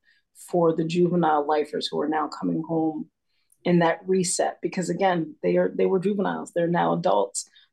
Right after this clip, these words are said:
but the problems that they run into is they are so conditioned with the carceral pro-, you know, process and experience that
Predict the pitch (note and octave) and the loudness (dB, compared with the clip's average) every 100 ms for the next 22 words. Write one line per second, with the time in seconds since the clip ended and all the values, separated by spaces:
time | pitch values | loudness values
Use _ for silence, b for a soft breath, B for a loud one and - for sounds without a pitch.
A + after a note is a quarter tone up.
0 | _ G3 F3 G3 D#3 - _ - F3 E3+ | _ -12 0 2 2 0 _ -4 -2 -2
1 | - F#3 F3+ G3 F3+ F#3 E3+ - F3 E3+ | 0 2 4 2 0 -2 -2 -2 -2 0
2 | F3 F3 G3+ G3 E3+ E3 D#3+ - F3 F3 | 0 0 -2 -4 -4 -2 -2 -4 -4 -4
3 | F3 _ _ _ _ _ - F3+ F#3+ F3 | -6 _ _ _ _ _ -2 2 4 2
4 | E3+ - - G3+ F#3+ F#3+ F#3+ A3 - _ | 0 -4 0 2 4 2 0 -4 -10 _
5 | _ - F#3+ F3 F3+ E3+ - F3+ E3+ E3+ | _ -6 -4 -2 -2 -2 -4 -6 -6 -6
6 | - - - F3+ - - F3 E3+ - - | -6 -6 -2 -2 -2 0 2 2 -2 -4
7 | F3 - F#3 E3+ D#3+ - G3 G3 - D#3 | -2 -2 0 -2 -2 2 2 2 0 -2
8 | - - _ _ F3+ D#3 - - G#3+ F#3+ | -4 -14 _ _ -2 0 -2 -2 2 2
9 | F3 F3 - - F3 F3 - | 2 -2 -4 -2 0 2 0